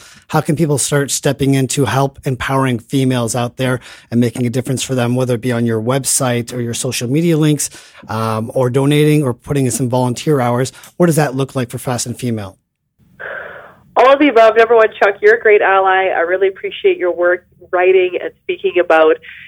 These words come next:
Speaker 2: getting outside of gender stereotypes and all the other boxes of, of appearance that we're put in, and just how great the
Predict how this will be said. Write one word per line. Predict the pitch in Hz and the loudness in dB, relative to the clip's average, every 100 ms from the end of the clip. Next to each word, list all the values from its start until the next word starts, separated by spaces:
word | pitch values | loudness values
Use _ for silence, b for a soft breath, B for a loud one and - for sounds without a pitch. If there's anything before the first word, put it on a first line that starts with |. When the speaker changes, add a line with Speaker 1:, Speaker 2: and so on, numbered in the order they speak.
| B - | B -2
Speaker 2:
getting | 175 170 165 | 2 4 4
outside | 165 160 185 160 165 | 2 2 2 4 2
of | 160 - _ _ | 0 -6 _ _
gender | 180 170 180 - | -2 0 -2 -2
stereotypes | - 185 180 - 175 175 | 0 2 2 0 -2 0
and | 165 | 0
all | 151 175 185 185 175 | 4 6 6 6 4
the | 175 | 0
other | 160 165 156 156 - | -4 -2 -2 -4 -4
boxes | 147 156 _ 156 151 | -4 -4 _ -12 -8
of, | 147 147 - | -4 -4 -6
of | 151 147 | -8 -10
appearance | 147 _ 160 160 151 143 | -12 _ -6 -4 -4 -6
that | - - | -6 -4
we're | 160 151 147 143 143 _ _ | 0 2 4 2 0 _ _
put | - 180 | -2 2
in, | 165 156 | 4 4
and | 147 - - | 0 -2 -10
just | 151 - | -10 -4
how | - 160 156 151 | 2 2 2 0
great | - 151 | 4 4
the | - | 2